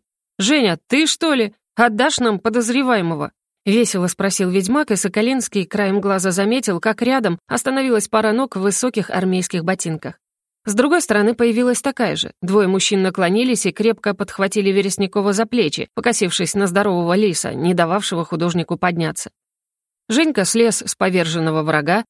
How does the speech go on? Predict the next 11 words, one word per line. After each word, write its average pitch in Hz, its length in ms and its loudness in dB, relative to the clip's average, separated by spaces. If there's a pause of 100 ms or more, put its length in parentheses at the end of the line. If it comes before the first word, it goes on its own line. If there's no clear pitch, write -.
но 226 120 2
далеко 254 360 2
не 247 120 0
отошел, 233 480 -4 (160)
внимательно 208 600 0
проследив, 208 560 -2
как 220 200 -4
на 220 140 2
того 226 220 2
надели 214 340 2
наручники, 208 640 -2